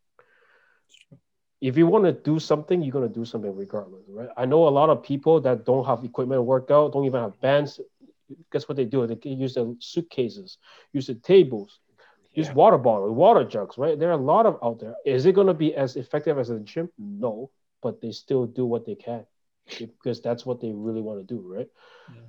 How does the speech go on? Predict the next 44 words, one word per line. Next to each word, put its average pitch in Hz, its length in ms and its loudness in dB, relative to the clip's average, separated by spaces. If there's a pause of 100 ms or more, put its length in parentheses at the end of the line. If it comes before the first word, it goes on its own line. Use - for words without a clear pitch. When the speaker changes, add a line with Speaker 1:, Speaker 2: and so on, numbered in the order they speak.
(120)
Speaker 1:
So 107 300 -4
taking 143 320 -8
time 147 360 0
off 135 220 2
is 107 120 -4
good, 143 320 2
but 120 200 -2 (400)
what 135 240 -4
happens 135 720 -6
after 127 320 -4
time 127 320 -4
off 123 200 -2
is 107 200 -16
all 123 380 -6
onto 104 200 -14
that 107 160 -14
individual. 101 580 -16 (840)
Speaker 2:
And 127 120 -6
it's 123 140 -6
funny 151 320 -2
you 131 100 0
mentioned 120 340 -6
that 110 120 -2
'cause 110 180 -6
I 107 120 -2
think 107 380 -10
Talha 123 320 -4
can 110 200 -10
also 113 260 -6
attest 117 260 -10
to 110 80 -14
this, 107 100 -10
like, 104 280 -6 (280)
in 113 140 -18
covid, 139 400 0
it's 120 220 -4
changed 139 300 -6
the 117 60 -6
dynamic 110 600 -6
of 107 160 -8
working 101 320 -6
out, 104 200 -6
you 98 100 -12
know? 107 240 -10